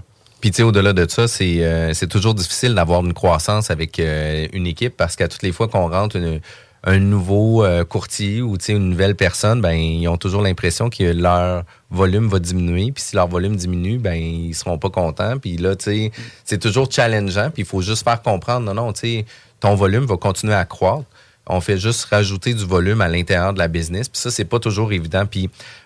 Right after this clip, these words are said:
vous êtes une entreprise qui a eu quand même, euh, certaines, euh,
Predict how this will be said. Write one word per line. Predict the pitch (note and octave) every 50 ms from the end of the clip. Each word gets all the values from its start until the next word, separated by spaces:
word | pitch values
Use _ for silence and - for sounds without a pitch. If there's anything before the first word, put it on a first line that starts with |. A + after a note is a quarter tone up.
| _ -
vous | F#2+ F#2 A2+
êtes | B2+ -
une | C3+ B2
entreprise | A#2 - - A2 - - E3 F3+ -
qui | - - A2+
a | G#2+ G#2+ G#2+ A2 -
eu | - A#2+ B2 C3 B2+
quand | - A#2+ G#2
même, | G2 G#2+ A#2+ C3+ C3
euh, | A#2+ G2 F2+ F2 F2 E2+ E2+ E2+ E2 E2 E2 E2+
certaines, | E2 - - G#2 G2 - - A#2+ A#2+ B2+ A#2+ G#2+
euh, | F2+ E2+ E2+ E2 D#2+ E2